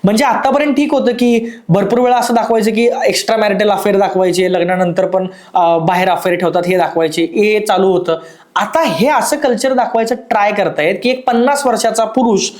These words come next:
जो अर्धा म्हातारा झालाय आणि एक चोवीस वर्षाची नुकतंच तरुण झालेली एखादी मुलगी आहे, त्या दोघांच्या मध्ये लव्ह अँगल दाखवले, किंवा रिअल लाईफमध्ये तर तुम्ही बघा पन्नास आणि चोवीस आहे, पिक्चरमध्ये जे असेल ते असेल, पण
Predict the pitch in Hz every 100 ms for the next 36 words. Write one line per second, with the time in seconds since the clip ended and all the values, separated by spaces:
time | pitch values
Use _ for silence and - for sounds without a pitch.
0 | - - - 220 190 170 214 170 202 202
1 | 196 147 143 185 - - 208 254 254 247
2 | 240 247 269 247 254 294 233 233 254 -
3 | 370 359 - 262 262 240 220 220 226 -
4 | - 208 214 208 180 196 190 160 165 -
5 | - 254 262 254 240 233 240 220 220 220
6 | 190 202 202 175 180 175 165 175 175 233
7 | 190 208 240 233 233 233 220 226 226 240
8 | 247 247 - 196 208 226 214 214 185 -
9 | - - - - 170 220 226 233 226 226
10 | - 208 202 - 131 185